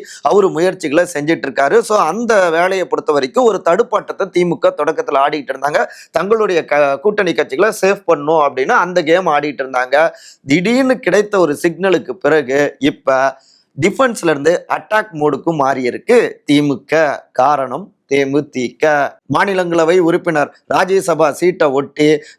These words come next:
அஹ், தே மு தி க பொதுச் செயலாளர் பிரேமலதா விஜயகாந்த் அவர்களுக்கும் எடப்பாடி அவர்களுக்கும் இடையில ஒரு மனஸ்தாபம் மாதிரி ஆனது இல்லைங்களா? "நாங்க எங்கெங்க கொடுக்குறோன்னு சொன்னோம்?" அப்படின்னு எடப்பாடி சொன்ன உடனே பிரேமலதா விஜயகாந்த் அவங்க அப்செட். இதை புரிஞ்சுக்கிட்டு டக்குன்னு அந்த பக்கம் இருக்கிற,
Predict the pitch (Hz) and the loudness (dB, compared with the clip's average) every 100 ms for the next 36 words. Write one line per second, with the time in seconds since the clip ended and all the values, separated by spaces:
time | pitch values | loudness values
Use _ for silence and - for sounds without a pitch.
0 | 139 131 127 - 190 190 185 170 151 151 | 0 0 0 0 0 2 -2 -2 0 0
1 | 165 170 160 147 143 165 156 180 175 165 | -2 0 2 2 0 0 0 0 0 -2
2 | 160 139 147 165 160 139 120 147 135 123 | 0 0 2 2 0 0 0 0 0 -4
3 | - 151 156 139 175 175 185 156 147 139 | 0 2 2 0 -2 -2 -2 0 0 -2
4 | 135 156 143 135 143 160 - 202 196 180 | -2 -2 0 2 0 0 0 0 2 2
5 | 151 170 190 190 170 151 165 165 139 151 | 0 -2 -2 0 -2 0 0 0 0 -2
6 | 131 127 120 147 180 135 170 208 208 208 | -4 -6 -4 0 0 0 -4 -2 -4 0
7 | 196 180 147 127 120 156 170 170 170 - | 2 2 2 -2 -2 -2 0 -2 -2 -2
8 | 131 127 156 135 123 156 139 160 165 147 | -6 0 0 0 -2 -2 0 0 -2 -2
9 | 123 135 151 127 123 214 214 180 175 165 | -4 -4 -2 0 0 -2 -2 -2 -2 -2
10 | 151 135 127 127 127 175 - 139 143 160 | -2 -2 0 0 0 -4 -2 -2 0 -2
11 | - - 139 - 139 107 131 - - - | -2 -4 -4 -2 -4 -2 -4 -4 -16 0
12 | 151 220 226 - 180 190 156 113 135 143 | 2 4 2 0 0 2 0 0 2 2
13 | 139 - _ 175 202 240 202 170 180 139 | 0 -8 _ -2 -2 0 2 2 2 -2
14 | 175 202 196 - 208 165 135 139 131 | -2 -2 -2 -2 2 2 2 0 0